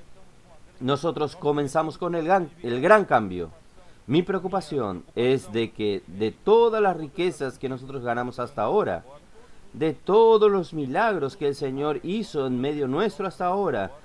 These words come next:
las operaciones del Espíritu han sido grandiosas entre nosotros. Sin embargo, no debemos tomarnos de todas estas bendiciones, sino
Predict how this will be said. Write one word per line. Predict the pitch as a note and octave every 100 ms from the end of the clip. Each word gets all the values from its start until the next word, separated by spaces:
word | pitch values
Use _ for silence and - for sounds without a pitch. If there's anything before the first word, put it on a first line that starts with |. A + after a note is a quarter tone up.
| - -
las | C3+ E3 -
operaciones | F#3+ F3+ E3+ D#3+ - - G3+ A#3 G#3 C#3 B2 -
del | B2+ C3+
Espíritu | C3 - F#3 A3 G3+ F#3+
han | F#3
sido | - G3
grandiosas | G3 F3+ D#3 D3 G#3+ A3+ G#3 F3 -
entre | D3 C#3 B2
nosotros. | A2 A#2 G#2+ F#2 F2+ - - -
Sin | - F#2+
embargo, | F#2+ F2+ D3 A#3+ B2+ F#2+ E2+ - -
no | - G#2 C#3+ F#3+
debemos | G3 F#3+ G3 B2 G#2 G2 F3 - D3+ D#3+ - - - - -
tomarnos | C#3+ B2+ G3+ A#3 B2 F#2 E2+ - - - - - -
de | A2+ A2 A#2
todas | - - F3+ A#3 A#3
estas | A3 G#3 G#3
bendiciones, | G3 G3+ D#3+ C3+ G#3 A3 D3 G2 - -
sino | - - C#3 D3 D3